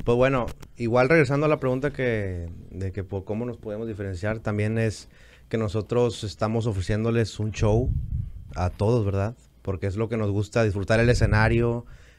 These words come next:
este, que cada quien se sienta en la confianza de, de hacer y deshacer ahí a-, arriba, ¿no?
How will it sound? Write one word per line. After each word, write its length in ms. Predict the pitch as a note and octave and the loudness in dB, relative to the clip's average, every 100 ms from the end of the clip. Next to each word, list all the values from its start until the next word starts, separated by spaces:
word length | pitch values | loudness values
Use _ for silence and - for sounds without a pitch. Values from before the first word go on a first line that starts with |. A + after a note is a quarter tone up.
| - | -6
este, 640 | F#2+ F#2+ - G#2 F#2+ F#2 | -2 -2 -4 -2 0 0
que 160 | F2 F#2 | -2 -2
cada 240 | G#2 A#2 | 2 2
quien 220 | - A#2+ A2+ | 2 0 0
se 120 | A#2+ | -4
sienta 640 | A2+ A2+ A2 B2 A#2+ A2 | -2 -4 -2 0 0 -2
en 160 | G2+ G2 | -6 -10
la 80 | G2+ | -8
confianza 460 | G2 A2 G#2+ A#2 | -6 -4 -2 -2
de, 300 | A2 F#2+ D#2+ - - - - | -2 -4 -10 -14 -18 -20 -14
de 100 | G#2+ | -8
hacer 720 | G2+ F#2 A#2 B2 B2 A#2 G#2+ F#2 | -6 -4 -2 0 0 0 0 0
y 120 | G#2+ | 2
deshacer 520 | G#2+ G#2 G2+ A2 A#2+ | 2 0 -2 0 2
ahí 220 | B2 A#2+ B2 | 4 4 4
a-, 280 | A#2+ E2 | 2 2
arriba, 320 | G#2+ A2+ A#2 G#2+ | 0 2 2 2
¿no? 200 | A2 | -2